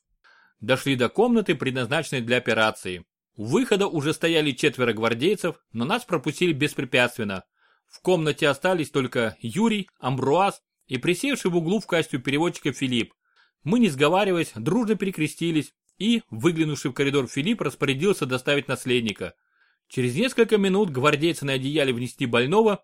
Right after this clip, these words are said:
и мы переложили его на стол. Наследник после опиума уже был в заторможенном состоянии,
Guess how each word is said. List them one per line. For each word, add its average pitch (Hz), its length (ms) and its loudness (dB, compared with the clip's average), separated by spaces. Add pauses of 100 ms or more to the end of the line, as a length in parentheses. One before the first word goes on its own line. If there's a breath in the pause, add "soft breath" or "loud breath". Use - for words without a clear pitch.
(160)
и 131 120 -6
мы 233 160 0
переложили 165 520 4
его 139 240 2
на 135 120 0
стол. 113 420 0 (480)
Наследник 202 800 -2
после 131 320 0
опиума 196 640 2
уже 143 300 0
был 135 180 0
в 117 60 -4
заторможенном 123 600 -2
состоянии, 170 760 -2